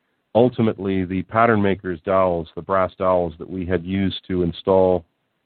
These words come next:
between the sections to minimize this sort of thing, I had to knock one of them out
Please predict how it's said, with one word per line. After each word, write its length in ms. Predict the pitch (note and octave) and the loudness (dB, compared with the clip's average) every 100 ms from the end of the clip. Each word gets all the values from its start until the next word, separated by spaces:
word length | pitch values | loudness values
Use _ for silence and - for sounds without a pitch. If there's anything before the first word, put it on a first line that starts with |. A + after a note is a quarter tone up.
| _ | _
between 400 | - - A#2+ B2 | -20 -2 2 4
the 60 | G#2+ | 2
sections 500 | - F2 - F2 F2 - - _ _ _ _ _ _ _ - | -2 -4 -4 -12 -14 -14 -20 _ _ _ _ _ _ _ -8
to 140 | F2+ | -2
minimize 520 | E2+ A#2 B2 F#2 E2 | 2 4 4 0 -4
this 140 | F2 E2 | -8 -14
sort 180 | - F2+ | -12 -12
of 80 | E2 | -12
thing, 260 | - F2 F2 _ _ _ | -8 -8 -8 _ _ _
I 40 | F#2+ | -4
had 100 | F#2+ | 0
to 60 | |
knock 320 | G2 G2+ F#2+ | 4 4 2
one 160 | G2+ G2 | -4 -4
of 60 | F2+ | 0
them 100 | G2 | 4
out 240 | G2+ | 4